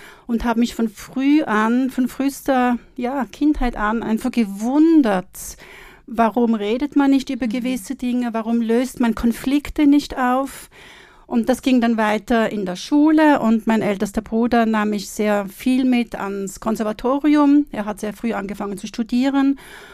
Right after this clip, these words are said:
Speaker 1: Und da war ich eben nicht nur im Publikum und sah die Großartigkeit der jungen Musikerinnen auf der Bühne, sondern er nahm mich immer mit hinter die Bühne. Das heißt, auch von klein an habe ich die Musiker hinter der Bühne erlebt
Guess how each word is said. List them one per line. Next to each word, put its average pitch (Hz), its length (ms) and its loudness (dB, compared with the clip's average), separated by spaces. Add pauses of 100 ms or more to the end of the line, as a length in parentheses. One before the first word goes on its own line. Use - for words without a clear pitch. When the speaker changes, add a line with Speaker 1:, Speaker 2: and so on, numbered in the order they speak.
(220)
Speaker 1:
Und 247 220 2
da 240 100 4
war 226 200 4
ich 240 140 0
eben 247 180 2
nicht 262 180 2
nur 254 120 4
im 220 220 2
Publikum 285 640 4
und 262 200 4
sah 233 140 2
die 233 120 -2
Großartigkeit 240 840 0
der 226 80 2
jungen 220 300 4
Musikerinnen 247 580 2
auf 220 180 0
der 226 120 0
Bühne, 277 520 6 (360)
sondern 247 280 2
er 220 120 0
nahm 220 240 4
mich 226 120 2
immer 233 220 2
mit 220 260 2
hinter 269 380 2
die 277 140 0
Bühne. 285 500 6 (140)
Das 247 160 -6
heißt, 233 320 -4 (180)
auch 240 160 0
von 254 400 0 (580)
klein 269 380 2
an 247 380 2
habe 233 140 0
ich 226 60 -6
die - 80 -4
Musiker 233 520 -2 (180)
hinter 311 360 4
der 311 120 -2
Bühne 294 400 4
erlebt 294 640 -2